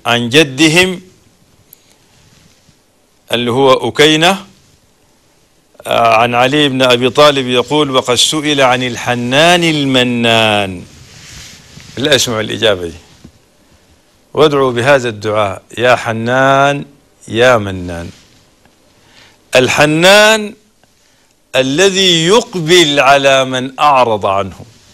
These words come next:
يا ربنا محتاج يقبل نحونا، ونحن هل لنا حول ولا قوة حتى نعرض عنه؟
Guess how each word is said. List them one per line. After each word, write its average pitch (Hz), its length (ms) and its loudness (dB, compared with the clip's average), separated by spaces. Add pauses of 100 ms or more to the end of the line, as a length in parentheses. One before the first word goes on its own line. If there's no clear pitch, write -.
(1700)
يا 165 220 4
ربنا 156 300 0
محتاج 139 420 -2
يقبل 139 300 -4
نحونا، 156 500 -2 (2500)
ونحن 185 500 0
هل 185 300 0
لنا 190 260 2
حول 185 380 0
ولا 151 360 2
قوة 175 360 0
حتى 170 400 0
نعرض 170 360 -2
عنه؟ 175 340 -2